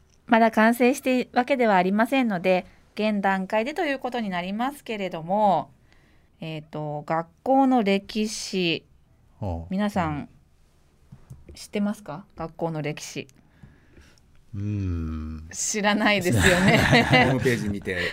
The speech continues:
Speaker 3: あの、勉強します。
Speaker 1: ぜひ、あの、ホームページを見て、卒業してから学校の歴史を学ぶというのも、なかなかいいかと思います。で、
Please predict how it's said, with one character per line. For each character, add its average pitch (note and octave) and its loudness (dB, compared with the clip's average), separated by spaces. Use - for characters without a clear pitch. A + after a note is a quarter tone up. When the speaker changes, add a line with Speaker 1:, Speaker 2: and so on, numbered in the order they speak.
Speaker 3:
あ - 0
の、 F2+ -10
勉 G#2 -4
強 - -6
し - -4
ま A3+ -4
す。 - 0
Speaker 1:
ぜ C#4 4
ひ、 G3 0
あ G3+ 4
の、 F#3+ 2
ホ D4 0
ー E4+ 0
ム B3 2
ペ F4 4
ー A#3 0
ジ G3 4
を F3+ 4
見 F#3 -4
て、 D#3+ -2
卒 B3+ -4
業 B3+ 4
し - -4
て C4+ 2
か A3+ 4
ら E3 4
学 C#4 -4
校 C4+ 2
の G3+ 2
歴 A#3 -2
史 G#3 -2
を G3 0
学 G3 0
ぶ G#3 -2
と G#3 -2
い F3 -2
う E3+ -6
の D#3 -6
も、 C3+ -8
な C4 2
か B3+ 2
な G3 2
か G3 4
い F3+ 2
い F#3 -4
か F#3 2
と F3 -2
思 D3 -2
い C#3+ -4
ま D3 -6
す。 - -10
で、 - 0